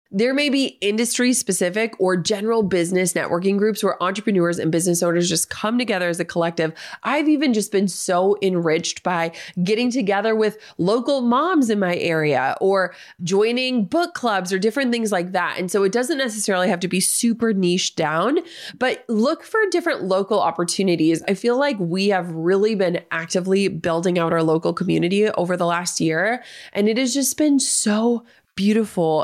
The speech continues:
and enriching. We recently had Coco's fifth birthday and we hosted it at the cinema. We had bid on this item for an auction for her school, and it was to rent out the local cinema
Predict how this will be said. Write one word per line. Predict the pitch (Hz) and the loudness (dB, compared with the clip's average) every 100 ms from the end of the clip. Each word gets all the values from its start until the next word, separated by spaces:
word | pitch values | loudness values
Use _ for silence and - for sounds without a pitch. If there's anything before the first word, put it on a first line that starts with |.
| - | 0
and | 185 175 | -2 0
enriching. | - 190 190 190 165 127 151 - - 214 180 | -2 0 0 0 0 0 -4 -8 -14 -10 -2
We | 220 | 2
recently | 214 214 226 202 226 | 2 2 0 0 0
had | 233 196 | 0 -2
Coco's | 202 175 190 180 | -2 -2 0 -2
fifth | - 175 175 | -2 -4 -2
birthday | 156 156 - 170 175 | -2 -2 0 0 0
and | 165 170 | 0 0
we | 165 | 2
hosted | 175 170 170 180 | 2 0 0 -2
it | 165 | -2
at | - 160 | -2 -2
the | 156 | -2
cinema. | 160 - 247 262 240 233 233 | -4 -2 -2 0 0 0 -2
We | 208 220 | -2 0
had | 196 160 196 - - - | 0 0 -4 -10 -20 -6
bid | 208 220 226 | 2 2 2
on | 190 185 | 0 -2
this | 180 - | -4 -4
item | 165 185 180 180 180 - | -4 0 0 0 -4 -10
for | - 175 | -4 -2
an | 156 | 0
auction | 170 175 185 185 | -2 0 -2 0
for | 165 | 0
her | 156 | 0
school, | 151 - 165 156 156 160 | -2 -2 0 2 2 2
and | 165 | 0
it | 165 | 0
was | 165 156 | 0 -2
to | - | -6
rent | 175 202 254 269 | -2 -2 0 -2
out | 208 208 - - | -2 -2 -8 -10
the | - | -2
local | 170 190 214 226 220 | 2 2 2 0 0
cinema | 202 220 202 196 190 | 0 0 2 2 0